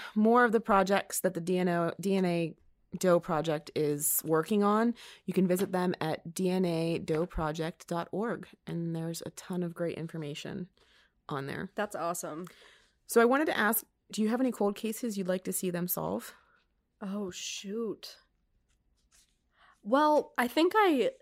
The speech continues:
Speaker 2: so I'm just, <laughs> I'm, like, on this Ted Bundy <laughs> kick.
Speaker 1: Yeah.
Speaker 2: Because I watched, um, we talked about this, um, a couple episodes ago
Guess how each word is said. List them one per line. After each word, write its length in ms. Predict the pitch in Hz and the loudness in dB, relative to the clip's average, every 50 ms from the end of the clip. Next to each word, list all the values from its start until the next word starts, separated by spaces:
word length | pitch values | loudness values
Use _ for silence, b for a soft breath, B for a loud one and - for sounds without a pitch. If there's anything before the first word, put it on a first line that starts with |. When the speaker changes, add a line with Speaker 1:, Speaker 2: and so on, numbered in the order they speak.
| - - 202 | -8 -8 -6
Speaker 2:
so 400 | - - 269 240 233 214 - - - | 0 4 6 6 6 6 4 2 2
I'm 160 | 220 247 262 | 4 4 4
just, 180 | 294 277 - 240 - - | 2 0 -2 -4 -6 -6
<laughs> 120 | - - | -2 2
I'm, 100 | 277 269 | 2 4
like, 140 | 247 240 240 | 4 4 4
on 140 | 226 214 220 | 2 0 0
this 120 | 220 214 | -2 -4
Ted 240 | - - 220 185 180 | -4 -4 -4 -4 -4
Bundy 400 | 180 156 165 170 175 196 - - - - - | -4 -6 -6 -2 0 0 0 0 0 -8 -20
<laughs> 120 | _ - - | _ -8 0
kick. 380 | - 269 254 247 - - - B B B | 2 2 2 2 0 -10 -16 B B B
Speaker 1:
Yeah. 180 | 185 170 151 147 | 4 4 6 8
Speaker 2:
Because 200 | 254 226 214 220 | 8 6 6 6
I 120 | 196 185 | 6 4
watched, 460 | 185 185 180 175 175 - - - - - - - - | 6 6 4 4 2 0 -8 -10 -10 -10 -8 -2 0
um, 260 | 185 180 165 151 175 | 2 2 2 2 0
we 80 | 180 185 | -4 -6
talked 320 | - - 208 180 175 - | -2 0 2 2 2 2
about 180 | - 165 156 156 | 0 -2 -2 0
this, 360 | 165 156 170 180 - - - - - | -2 -4 -4 -4 -6 -10 -12 -8 -6
um, 680 | 165 160 - - - - - - - - 202 202 208 - | -4 -4 -4 -4 -8 -10 -12 -12 -12 -12 -12 -14 -14 -14
a 60 | - | -10
couple 160 | 208 190 160 | -8 -6 -6
episodes 440 | 147 185 - - - 170 160 160 - | -6 -6 -8 -8 -8 -8 -10 -8 -6
ago 280 | - 170 170 165 185 | -4 -2 -2 -2 -2